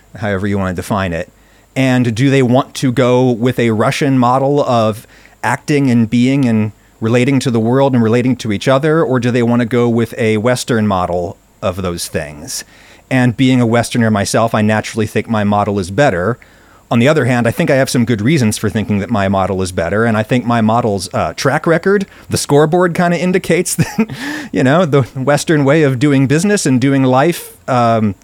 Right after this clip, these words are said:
seems to be beating out whatever the Russian model of doing business and doing politics and doing life is. So I see Ukraine at a crossroads, and they're, they want to, they want to go in the direction of me, but their old daddy is saying, "No, no, no, you have to s-, you have, you can't move out, you have to stay with me."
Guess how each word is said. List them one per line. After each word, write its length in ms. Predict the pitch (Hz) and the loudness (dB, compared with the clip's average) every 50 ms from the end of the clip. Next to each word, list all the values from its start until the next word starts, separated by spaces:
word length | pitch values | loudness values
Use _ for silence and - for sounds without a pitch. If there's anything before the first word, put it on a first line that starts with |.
| _ _ | _ _
seems 280 | - - 147 151 147 - | -6 -2 -2 -2 -2 -2
to 80 | 147 | -2
be 120 | 131 127 117 | 0 0 0
beating 340 | 104 123 135 147 147 135 | 0 0 0 0 0 0
out 260 | 131 147 147 147 - - _ _ _ _ - - - _ _ _ _ _ _ | 2 2 0 0 -2 -6 _ _ _ _ -20 -20 -20 _ _ _ _ _ _
whatever 520 | - 147 127 135 131 127 135 135 135 147 135 | -6 -2 0 0 2 2 2 2 2 0 0
the 140 | 131 127 | 2 2
Russian 380 | 120 127 131 139 - 147 131 123 | 2 2 0 0 0 0 0 0
model 300 | 120 104 113 113 117 113 | 2 0 0 0 0 -2
of 100 | 113 107 | -2 0
doing 260 | 107 120 113 110 113 107 | 0 0 0 0 0 0
business 380 | 117 107 107 127 110 104 - | 0 -2 -2 -2 -4 -4 -4
and 140 | 110 101 95 | -6 -4 -2
doing 200 | 120 117 110 107 | -2 -2 -2 -2
politics 500 | - 113 101 98 95 - - 107 - - | -2 -2 -2 -2 -4 -6 -8 -8 -6 -6
and 120 | 113 101 | -4 -2
doing 220 | 101 113 104 98 101 | -2 -2 -2 -2 -2
life 260 | 104 95 95 95 - - | -2 -4 -4 -6 -8 -10
is. 380 | - 98 80 101 135 160 - - - - - - - - - - - - - | -10 -8 -6 -6 -6 -6 -8 -10 -14 -18 -20 -20 -20 -20 -20 -20 -20 -18 -8
So 180 | - - 170 147 | -2 0 0 2
I 80 | 156 | 2
see 200 | 156 - 190 180 | 0 0 0 0
Ukraine 420 | 160 160 160 156 - 165 143 151 170 | 2 2 0 0 0 0 2 2 2
at 80 | 160 156 | 0 -2
a 40 | |
crossroads, 720 | - - 135 110 107 - - - 120 117 123 139 156 135 | -2 0 0 0 0 -2 -2 -2 0 0 0 0 0 0
and 100 | 135 127 | 0 2
they're, 200 | 123 127 127 123 | 2 2 2 0
they 240 | 120 - - 120 120 | -2 -4 -2 -2 -2
want 340 | 120 110 127 151 - - - | 0 2 0 0 -2 -4 -4
to, 240 | - 160 139 131 123 - _ _ | -2 0 0 0 -2 -6 _ _
they 120 | - 139 143 | 0 0 2
want 340 | 127 113 127 147 160 - - | 2 4 2 2 0 -2 -4
to 80 | 156 | -2
go 220 | 143 131 131 127 131 | 0 2 2 2 2
in 80 | 131 | 2
the 60 | 127 | 2
direction 480 | 123 123 123 123 123 127 - - 139 127 | 2 2 2 0 0 0 -2 -2 0 0
of 180 | 120 113 101 101 | 0 0 0 0
me, 480 | 113 147 170 139 104 104 110 123 127 - - - - - - - _ - | 2 2 2 2 2 2 0 0 -2 -4 -10 -20 -20 -20 -20 -20 _ -12
but 380 | 110 - 143 131 123 120 127 110 | -4 0 0 0 0 0 -2 0
their 180 | 127 123 135 | 0 2 2
old 300 | 135 143 143 151 135 135 | 2 2 2 2 2 2
daddy 380 | 127 156 160 160 151 135 120 117 | 0 2 2 2 2 2 2 2
is 100 | 117 - | 0 0
saying, 240 | - 139 123 123 123 | 0 2 2 4 4
"No, 100 | 123 131 | 4 4
no, 140 | 147 143 | 4 2
no, 140 | 135 127 120 | 2 2 2
you 160 | 120 117 123 | 2 2 2
have 100 | 120 113 | 2 0
to 80 | - 135 | -2 -4
s-, 100 | 117 - - | -6 -6 -4
you 120 | 139 113 | -2 -2
have, 120 | 120 120 123 | -2 0 -2
you 100 | 120 113 | -4 -2
can't 220 | - 135 131 123 | -2 -2 0 2
move 180 | 131 135 131 117 | 2 2 2 2
out, 240 | 113 117 113 110 | 2 2 2 0
you 100 | 117 113 | 0 0
have 120 | 113 107 - | -2 -2 -4
to 60 | - | -6
stay 200 | - - 107 101 | -6 -2 -2 -2
with 180 | 101 110 - - | -2 -2 -2 0
me." 520 | 170 180 139 101 90 80 98 - - | 0 0 0 -2 -4 -10 -16 -18 -20